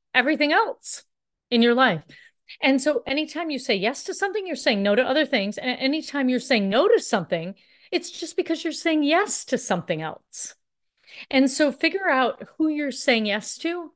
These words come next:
and who you're saying no to. And please, please, please include yourself in the equation.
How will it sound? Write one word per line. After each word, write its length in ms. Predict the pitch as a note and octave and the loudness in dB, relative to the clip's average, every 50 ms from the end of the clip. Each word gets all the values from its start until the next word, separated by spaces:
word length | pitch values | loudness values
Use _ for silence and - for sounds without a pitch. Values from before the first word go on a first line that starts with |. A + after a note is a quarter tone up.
| _ - | _ -2
and 120 | A#3+ A3 | -2 0
who 120 | E3+ G#3+ B3 | 0 0 0
you're 180 | A#3 A#3 A#3+ | 2 2 0
saying 360 | A#3+ - - - G#3 F#3+ F#3+ | 0 -2 0 0 0 0 0
no 160 | F#3+ F#3 F3+ F3 | 0 -2 -2 -2
to. 300 | F3+ - - - - - _ _ _ - - - | -4 -6 -8 -8 -8 -12 _ _ _ -10 -4 -2
And 180 | B3+ A#3 - | -2 -2 -2
please, 460 | - - - D#4 D4+ D4+ D#4+ D#4 - | -4 -4 0 2 2 2 2 0 -2
please, 340 | - - - B3 B3+ A#3+ A#3+ | -4 -2 0 0 0 0 -4
please 440 | - - - B3+ A3+ G#3 F#3+ F3 - | -6 -4 0 0 2 2 0 -2 -4
include 720 | - - G#3+ G3 - - - A#3 A3 G#3+ G#3 G3 F#3 F#3+ - _ _ _ _ - | -6 -8 -8 -8 -8 -4 0 0 2 2 0 -2 -4 -6 -12 _ _ _ _ -4
yourself 680 | G3 F#3 - - - - G#3+ F#3+ D3 C#3 - - - - _ _ _ _ _ - | -4 -4 -4 -4 -2 0 0 0 0 -2 -6 -12 -18 -20 _ _ _ _ _ -4
in 120 | G#3 G3 | -2 0
the 140 | F#3+ F3 F3 | 0 0 -2
equation. 560 | E3 - - G3+ F3 E3+ D#3+ - D#3 D3 | -4 -2 0 0 2 0 0 -4 -8 -10